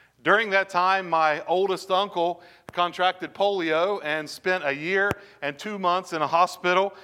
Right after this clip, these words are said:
um, for polio. While he was in that hospital, one of my other uncles had a motorcycle wreck and spent four months in another hospital,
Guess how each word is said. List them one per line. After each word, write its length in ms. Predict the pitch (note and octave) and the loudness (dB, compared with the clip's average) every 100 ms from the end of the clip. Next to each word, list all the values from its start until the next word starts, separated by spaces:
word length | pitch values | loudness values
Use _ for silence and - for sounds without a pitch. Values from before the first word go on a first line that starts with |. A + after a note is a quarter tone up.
| - - | -12 -2
um, 240 | D3 D3 | -2 -2
for 180 | C#3+ D3 | -4 -6
polio. 680 | D3 G#3 G3+ D#3+ C#3 D#3 - - - _ - | 0 0 0 0 0 0 -4 -16 -20 _ 0
While 180 | G3 | 2
he 160 | G3 A#3 | 2 -2
was 180 | A#3+ G3 | -4 -4
in 120 | F#3 | 2
that 180 | E3+ D#3 | 4 4
hospital, 680 | E3 D#3 - D#3 F3 G3 - C#3 | 4 2 0 2 4 0 -6 -8
one 180 | D3+ E3 | -4 -2
of 80 | |
my 120 | E3 F3 | 0 2
other 220 | G#3 F#3+ | 2 0
uncles 280 | F3 F#3 F3 | -2 -4 -4
had 160 | E3 | -2
a 20 | |
motorcycle 560 | E3 G#3 A3+ F3+ D3+ D3 | 0 -2 -2 -2 -2 0
wreck 300 | C#3+ F#3 - - - - | 2 2 -2 -20 -14 -8
and 140 | D3 | -6
spent 260 | - G3 D3+ | -2 -2 -2
four 300 | G#3 A3+ G3 | -2 0 2
months 380 | E3 F#3 F3+ E3 | 0 0 -6 -10
in 100 | E3 | -4
another 300 | F3 G3+ F3+ | 0 2 2
hospital, 720 | D3 C#3+ - C#3+ C#3+ F#3 | 2 0 0 -2 0 0